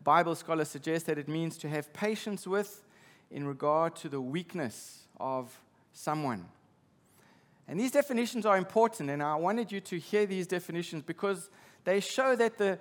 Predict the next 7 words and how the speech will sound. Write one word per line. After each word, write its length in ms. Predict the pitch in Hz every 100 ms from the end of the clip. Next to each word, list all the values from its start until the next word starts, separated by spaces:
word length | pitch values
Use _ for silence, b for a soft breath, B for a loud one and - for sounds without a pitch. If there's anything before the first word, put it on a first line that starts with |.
| B B -
the 80 |
term 560 | 180 - 262 269 254 220 -
is 200 | 196 170
not 400 | 190 240 277 -
the 80 |
same 720 | 247 - 254 233 175 131 151 180 - _ _ _ _ _
as 540 | 165 185 185 185 180